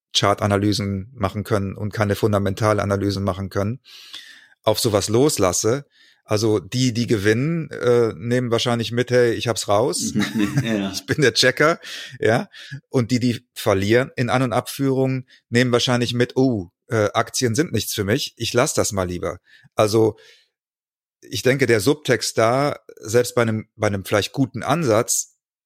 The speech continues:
Speaker 1: ist ja nicht, nichts, äh, positiv, <laughs> weil, weil es nicht,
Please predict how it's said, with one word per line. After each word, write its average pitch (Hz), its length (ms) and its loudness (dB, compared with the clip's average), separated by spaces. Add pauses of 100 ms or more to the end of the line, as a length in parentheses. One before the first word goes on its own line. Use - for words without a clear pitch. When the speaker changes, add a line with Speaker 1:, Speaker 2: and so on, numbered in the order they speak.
(520)
Speaker 1:
ist - 180 0
ja 135 100 4
nicht, 123 380 -4
nichts, - 560 -4 (260)
äh, - 500 -20
positiv, 147 600 2
<laughs> - 20 0
weil, 120 160 2 (520)
weil 135 240 4
es - 160 -2
nicht, - 260 0